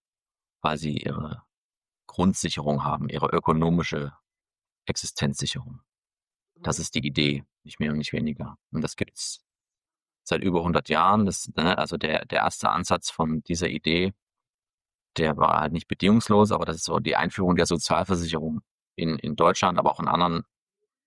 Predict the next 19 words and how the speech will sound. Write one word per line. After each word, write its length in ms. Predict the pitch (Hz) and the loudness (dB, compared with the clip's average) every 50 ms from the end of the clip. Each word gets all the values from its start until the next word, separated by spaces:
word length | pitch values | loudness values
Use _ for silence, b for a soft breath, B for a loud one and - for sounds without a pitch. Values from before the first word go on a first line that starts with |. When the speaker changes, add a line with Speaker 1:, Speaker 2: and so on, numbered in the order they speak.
| _ _ _ _ _ _ _ _ _ _ _ | _ _ _ _ _ _ _ _ _ _ _
Speaker 1:
entstehenden 440 | - - - - - 87 85 82 85 | -10 -8 -6 -2 0 0 0 0 0
Nationalstaaten. 840 | 85 80 - - 78 76 73 73 - - - 78 76 - - 135 135 _ - | -2 -2 -2 -4 -6 -6 -6 -8 -10 -12 -12 -14 -14 -14 -14 -16 -16 _ -8
Das 420 | - - - - - - - - _ _ | -8 -8 -8 -10 -14 -14 -16 -20 _ _
gab's 240 | - - - - - | -4 -2 -2 -2 -4
vorher 260 | - - 85 78 76 | -6 -6 -4 -4 -4
nicht. 280 | 76 76 76 - - - | -6 -8 -10 -12 -10 -6
Man 240 | 82 82 85 82 - | -2 0 0 0 0
hat 160 | 90 - - | 0 -2 -2
die 80 | 90 | -2
Verelendung 840 | 85 - 92 - - 95 98 110 113 107 104 101 95 95 95 92 90 - _ _ _ _ _ _ _ _ _ _ _ - | -2 0 0 0 2 2 4 4 6 6 6 6 6 6 4 2 0 -4 _ _ _ _ _ _ _ _ _ _ _ -2
der, 440 | - 82 85 80 80 80 80 82 82 _ _ _ _ _ _ _ _ _ _ _ _ _ _ _ - | 0 2 2 2 0 -2 -4 -4 -6 _ _ _ _ _ _ _ _ _ _ _ _ _ _ _ -2
der 80 | - 82 | 0 2
Massen, 400 | 78 78 78 87 - - 101 90 | 4 4 2 2 2 2 2 2
die 260 | 85 87 85 85 - | 2 2 0 2 2
in, 240 | - 98 80 80 78 | 0 0 0 0 0
in, 420 | - 80 78 78 76 76 - - - _ _ _ _ _ _ _ _ _ _ _ _ _ _ _ _ - | -2 -2 -2 -2 -2 -4 -4 -6 -8 _ _ _ _ _ _ _ _ _ _ _ _ _ _ _ _ -10
in 120 | - 76 | -8 -6
der 320 | 78 76 - - - - - | -4 -4 -4 -4 -6 -8 -8
Industrialisierung 1000 | - - 82 78 - - - 82 73 76 71 71 92 104 110 117 113 110 113 117 | -4 -2 -2 -2 -2 -2 -2 -2 -2 -2 0 4 4 6 6 6 6 4 4 0